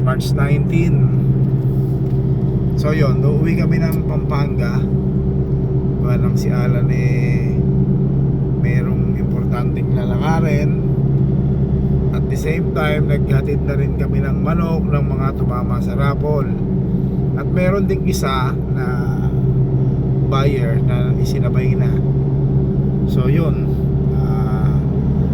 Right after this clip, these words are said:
sa lahat po na sumali sa raffle, thank you po. At sa mga sasali pa sa Facebook, may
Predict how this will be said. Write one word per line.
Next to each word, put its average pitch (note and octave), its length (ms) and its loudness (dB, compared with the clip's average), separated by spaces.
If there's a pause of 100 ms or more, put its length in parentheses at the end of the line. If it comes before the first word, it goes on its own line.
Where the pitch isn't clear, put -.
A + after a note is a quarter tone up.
sa - 160 2
lahat D3+ 240 2
po - 80 0
na C#3+ 160 2
sumali C#3+ 400 0
sa C#3 160 2
raffle, - 480 2
thank - 240 0
you C#3 80 2
po. - 240 0 (1500)
At - 80 6
sa - 160 2
mga - 160 2
sasali - 560 4
pa F#3 320 4 (880)
sa B2+ 560 2
Facebook, - 560 2 (400)
may C#3+ 480 0